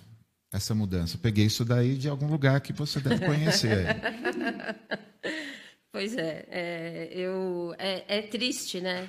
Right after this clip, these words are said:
Speaker 2: É triste a gente, é, ouvir isso e,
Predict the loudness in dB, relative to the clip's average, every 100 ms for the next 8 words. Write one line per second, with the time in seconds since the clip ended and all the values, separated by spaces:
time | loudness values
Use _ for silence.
0 | -8 -8 -4 -4 -4 -4 -4 -2 0 -2
1 | -2 -6 -4 -6 -8 -20 _ _ _ _
2 | _ -20 _ _ -8 -4 -2 -2 -2 -2
3 | -4 -6 -10 -12 -14 -16 -20 _ _ _
4 | _ _ _ _ _ _ _ 0 2 2
5 | -2 0 0 2 2 0 0 -2 -2 -2
6 | -4 -4 -2 -2 -2 -4 -4 -4 -4 -6